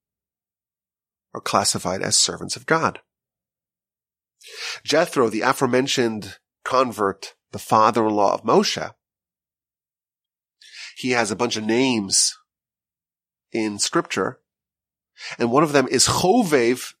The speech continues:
meaning beloved, and the reason why is because once he converted, he became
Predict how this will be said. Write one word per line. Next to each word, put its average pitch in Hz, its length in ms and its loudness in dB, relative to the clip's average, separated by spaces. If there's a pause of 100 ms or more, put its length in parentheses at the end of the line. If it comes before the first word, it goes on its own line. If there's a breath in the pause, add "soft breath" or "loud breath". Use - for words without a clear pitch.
(140)
meaning 127 680 -2 (160)
beloved, 113 680 0 (920)
and 104 80 -10
the 104 60 -2
reason 120 260 0
why 92 200 -2
is 143 80 -4
because 101 240 -6
once 110 240 -8
he - 80 -10
converted, 101 540 -8 (280)
he - 220 -4
became 95 460 -6